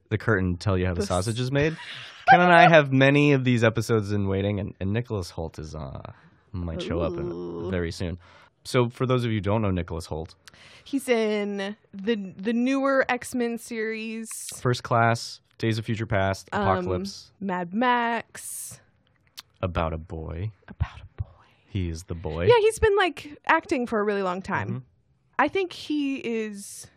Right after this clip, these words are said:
Speaker 2: really amazing and honestly much better than, like, he's currently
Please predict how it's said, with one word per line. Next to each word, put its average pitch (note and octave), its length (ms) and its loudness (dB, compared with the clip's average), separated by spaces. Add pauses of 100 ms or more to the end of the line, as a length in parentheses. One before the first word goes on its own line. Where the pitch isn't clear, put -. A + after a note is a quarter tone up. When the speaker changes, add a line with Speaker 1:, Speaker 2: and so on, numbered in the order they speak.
(320)
Speaker 2:
really B3+ 240 0
amazing G#3+ 420 -2
and G#3+ 140 -4
honestly A4+ 440 0
much C#4 340 0
better A3+ 360 0
than, F#3 460 -6
like, F#3+ 160 -8 (140)
he's G#3+ 240 -10
currently F#3+ 720 -6